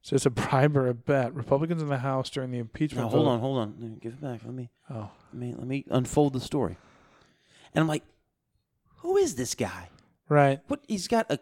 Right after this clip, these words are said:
Speaker 2: cartoon tie on and that Donald Trump is signing, and
Speaker 1: There's
Speaker 2: he's got
Speaker 1: money in
Speaker 2: m-,
Speaker 1: his pocket.
Speaker 2: money in his
Speaker 1: Yeah.
Speaker 2: like,
Speaker 1: It's
Speaker 2: little
Speaker 1: literal
Speaker 2: money?
Speaker 1: actual clown world. <laughs>
Speaker 2: And then I realize, is, is,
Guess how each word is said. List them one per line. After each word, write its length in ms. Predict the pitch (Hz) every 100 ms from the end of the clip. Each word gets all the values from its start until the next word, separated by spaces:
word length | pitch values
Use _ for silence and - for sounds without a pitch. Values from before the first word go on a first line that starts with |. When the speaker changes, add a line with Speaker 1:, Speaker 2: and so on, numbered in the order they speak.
| _
Speaker 2:
cartoon 480 | - 220 220 233 208
tie 300 | - 143 170
on 240 | 180 208 190
and 160 | 123 -
that 140 | 135
Donald 260 | 127 160 180
Trump 180 | 180 -
is 100 | 123
signing, 480 | - 117 156 185 156
and 140 | 107 - _ _
Speaker 1:
There's 120 | 135
Speaker 2:
he's 80 | 139
got 120 | 147
Speaker 1:
money 180 | 151 165
in 80 | 165
Speaker 2:
m-, 60 | 160
Speaker 1:
his 120 | 131
pocket. 520 | - 147 143 170 175
Speaker 2:
money 560 | 147 139 160 214 247 156
in 80 |
his 240 | 135 110 104 _
Speaker 1:
Yeah. 240 | 151 147 131 - _ _ - 117
Speaker 2:
like, 160 | 143
Speaker 1:
It's 80 | -
Speaker 2:
little 140 | 180 185
Speaker 1:
literal 240 | 180 185
Speaker 2:
money? 100 | 175
Speaker 1:
actual 260 | 165 196 185
clown 260 | 180 208
world. 260 | 175 127 117 -
<laughs> 40 | _ _ _ _ _ _ - - - 320 - 330 - _ - - - - _ _ _ _ _ _ _ _ _ _ _ _ _
Speaker 2:
And 120 | 170
then 80 | 254
I 40 | 233
realize, 580 | 165 196 131 117 113
is, 220 | - 104 -
is, 240 | -